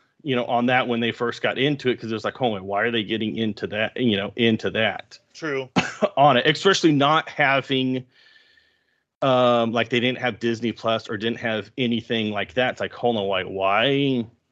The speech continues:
Speaker 1: why are you getting in, into Hulu?" Um, and that could be,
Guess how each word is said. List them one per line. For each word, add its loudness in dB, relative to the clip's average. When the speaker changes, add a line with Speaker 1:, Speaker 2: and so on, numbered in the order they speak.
Speaker 1:
why 0
are 4
you 2
getting 0
in, -2
into 0
Hulu?" 0
Um, 6
and 4
that 2
could 0
be, -2